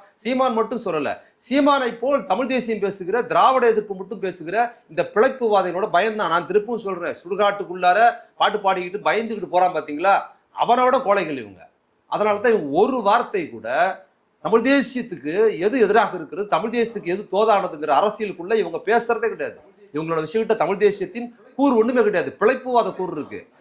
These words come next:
அதனால என்ன ஆகுதுன்னா யாரை திட்டினா எதிர்ப்பு இல்லாம இருக்கும், அதை திட்டுறது.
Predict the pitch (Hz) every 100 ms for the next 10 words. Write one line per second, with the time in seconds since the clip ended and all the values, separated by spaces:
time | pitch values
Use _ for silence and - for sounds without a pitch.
0 | - 170 214 277 233 254 240 156 135 127
1 | 175 165 247 320 254 220 220 233 277 208
2 | 247 202 190 151 110 101 - _ _ _
3 | _ _ _ _ - 196 233 196 175 185
4 | 110